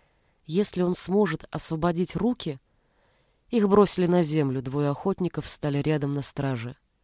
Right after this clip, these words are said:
«Рассвет», почти мечтательно произнёс троутосец, разглядывая горизонт.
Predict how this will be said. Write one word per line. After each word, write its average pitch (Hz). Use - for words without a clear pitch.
«Рассвет», 180
почти -
мечтательно 147
произнёс 147
троутосец, 139
разглядывая 139
горизонт. 131